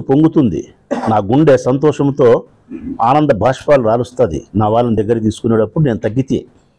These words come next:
అదే తెలుగుదేశం పార్టీ విషయంలో తగ్గితే నా అహం దెబ్బతింటుంది, బాధ కలుగుతుంది. ఏంది వీళ్ళ దగ్గర నేను తగ్గియదని చెప్పి.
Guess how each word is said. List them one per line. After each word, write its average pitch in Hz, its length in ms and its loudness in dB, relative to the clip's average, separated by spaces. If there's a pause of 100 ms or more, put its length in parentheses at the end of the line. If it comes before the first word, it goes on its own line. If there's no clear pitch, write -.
(720)
అదే 151 200 2
తెలుగుదేశం 170 500 4
పార్టీ 151 260 4
విషయంలో 143 260 0 (100)
తగ్గితే 135 360 0 (540)
నా 107 120 -4
అహం 147 240 -2
దెబ్బతింటుంది, 110 600 -2 (340)
బాధ 113 180 0 (100)
కలుగుతుంది. 120 480 0 (520)
ఏంది 156 200 0
వీళ్ళ 127 200 2
దగ్గర 120 220 0
నేను 113 160 0
తగ్గియదని 101 480 -2
చెప్పి. 82 260 -8